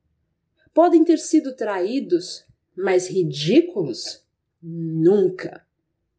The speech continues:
E eu, que tenho sido ridículo sem ter sido traído,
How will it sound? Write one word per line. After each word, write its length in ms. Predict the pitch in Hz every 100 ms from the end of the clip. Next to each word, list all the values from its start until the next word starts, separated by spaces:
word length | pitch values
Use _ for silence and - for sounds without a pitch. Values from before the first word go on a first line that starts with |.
| _ _ _ _ _ _ _ _ _ -
E 300 | - 226 214
eu, 380 | 185 196 175 160 - _ _ _ _ _ _ _ _ _ _ _
que 160 | - 233
tenho 300 | 247 269 262
sido 340 | 254 262 233
ridículo 760 | 240 240 180 175 254 277 233 196
sem 240 | 190 240 233
ter 160 | 220
sido 340 | - 233 226 226
traído, 760 | 202 190 185 226 180 165 151